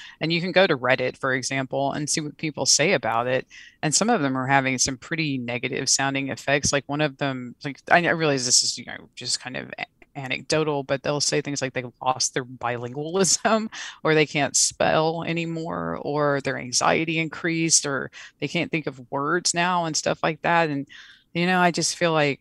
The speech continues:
that was one of the things about this book. It's like, you know, let's go as low as we can <laughs> with what we're kind of doing to our brains in the absence of a good substantial evidence base.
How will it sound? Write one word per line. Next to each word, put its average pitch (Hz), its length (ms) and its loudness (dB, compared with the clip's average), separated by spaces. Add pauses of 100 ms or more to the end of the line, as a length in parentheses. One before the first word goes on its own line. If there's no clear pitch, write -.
that 202 100 10
was 202 140 4
one 185 220 4
of 202 80 2
the 165 80 4
things 160 200 2
about 139 200 4
this - 120 -4
book. 147 200 -4
It's - 120 -4
like, 143 200 -4
you 156 80 -2
know, 165 400 -2 (180)
let's 185 160 2
go 226 220 4
as 160 160 2
low 151 240 6
as 139 100 0
we 131 100 -4
can 196 580 4
<laughs> - 0 -
with 170 200 -4
what 147 180 2
we're 147 100 -6
kind 151 180 -2
of 139 100 -4 (140)
doing 135 540 -4
to 135 120 -8
our 127 180 -4
brains 143 380 -4
in 139 80 -4
the 131 140 -4
absence 127 420 -2
of 131 100 -6
a 131 40 -8
good 127 260 -8
substantial - 580 -6
evidence - 380 -10
base. - 460 -6